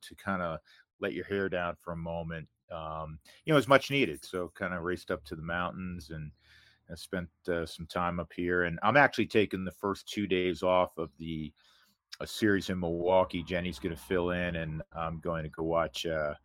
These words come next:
headed to the Midwest, watch, uh, Zach, one of my boys, play tomorrow, uh, or for a couple days, and then, uh, and then head up there. So it's been good.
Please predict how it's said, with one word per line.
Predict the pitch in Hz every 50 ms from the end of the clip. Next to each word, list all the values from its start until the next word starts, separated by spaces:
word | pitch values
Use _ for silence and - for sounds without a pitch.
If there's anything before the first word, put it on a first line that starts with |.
| _ _ _ _ _ _ _ _ _ _
headed | 98 98 85 80 -
to | - 82
the | 80
Midwest, | 78 82 78 82 85 82 82 - -
watch, | 85 82 80 - - - -
uh, | 85 76 76 76
Zach, | - - 85 80 78 76 -
one | 85 76
of |
my | 78 73
boys, | 73 76 78 78 76 -
play | - - 78
tomorrow, | 73 76 73 76 78 78 78 78 76 76 73 - -
uh, | 76 76 73
or | 57 64 78 76 -
for | - - 76
a | -
couple | - 82 - - 76
days, | 76 76 73 73 71 - -
and | 78 76
then, | 73 73 71
uh, | 69 69 71 71 - _ -
and | 80 76
then | 71 73
head | 76 78 73 69
up | 67 - _
there. | - 64 64 64 -
So | - - - 69 67 67 - _ _ _ _ _
it's | - 80 -
been | - 104 82 78
good. | - 65 -